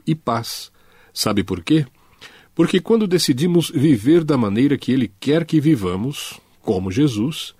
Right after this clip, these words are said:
e ele não vive uma vida egocêntrica, ele sempre pensa nas pessoas. E alguém pode dizer, "Eu não tenho tempo para pensar nos outros. Eu tenho meus próprios problemas." Certo. E você sabe o porquê destes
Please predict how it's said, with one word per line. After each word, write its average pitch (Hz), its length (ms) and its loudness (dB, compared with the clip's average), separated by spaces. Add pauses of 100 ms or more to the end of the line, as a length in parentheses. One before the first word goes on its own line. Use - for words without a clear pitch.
(400)
e 101 140 0
ele 113 140 2
não 107 220 0
vive 113 320 -2
uma 87 160 -8
vida 95 340 -8
egocêntrica, 131 840 -4
ele 170 180 0
sempre 185 560 -2
pensa 117 460 -4
nas 95 180 -4
pessoas. - 840 -10 (800)
E - 60 0
alguém 104 260 0
pode 107 280 -2
dizer, 92 480 -2
"Eu 107 100 -2
não 233 120 0
tenho 220 220 -2
tempo 123 380 -2
para 92 180 -6
pensar 95 420 -4
nos 160 180 2
outros. - 560 -6 (420)
Eu 117 100 -2
tenho 160 160 2
meus 117 160 0
próprios 123 460 -2
problemas." 101 840 -4 (440)
Certo. - 560 -4 (320)
E 151 60 0
você 165 240 2
sabe 170 340 0
o 101 60 2
porquê 123 440 -2
destes 92 600 -8